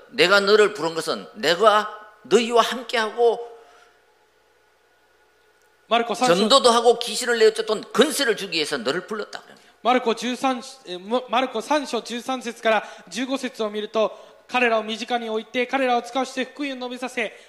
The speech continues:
Speaker 2: 悪霊を追い出す権威を授けるためであったと。
Speaker 1: 아, 그래서 정말 오직 그리스도가 되도록
Speaker 2: 나-
Speaker 1: 오직이 발견될 때까지.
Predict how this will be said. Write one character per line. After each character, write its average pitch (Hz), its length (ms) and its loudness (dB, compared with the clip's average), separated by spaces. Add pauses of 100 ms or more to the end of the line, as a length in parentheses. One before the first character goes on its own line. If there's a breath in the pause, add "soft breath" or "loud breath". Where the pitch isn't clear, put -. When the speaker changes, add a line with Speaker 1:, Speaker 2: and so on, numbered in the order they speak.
Speaker 2:
悪 202 240 -6
霊 269 100 0
を 247 160 2
追 233 120 -2
い - 20 -6
出 277 120 0
す 247 240 -12
権 320 280 -4
威 277 60 -4
を 254 60 -2
授 247 260 -10
け 330 100 -2
る 277 80 -4
た 240 100 -2
め 240 80 -10
で 226 100 -2
あ 214 40 0
っ 214 80 -6
た 202 80 -12
と。 - 140 -14 (320)
Speaker 1:
아, 82 200 -16
그 131 120 -4
래 113 40 -4
서 104 160 -6
정 196 320 -10
말 226 220 -2 (320)
오 220 720 6
직 220 320 -6 (160)
그 156 140 -4
리 147 60 -8
스 - 160 -8
도 170 60 -12
가 147 140 2
되 120 120 -6
도 120 100 -6
록 110 160 -6 (520)
Speaker 2:
나- 202 240 -4
Speaker 1:
오 240 80 -4
직 240 160 -6
이 226 260 -4
발 123 180 -8
견 123 180 -4
될 104 160 -8
때 104 100 -10
까 101 140 -12
지. - 180 -18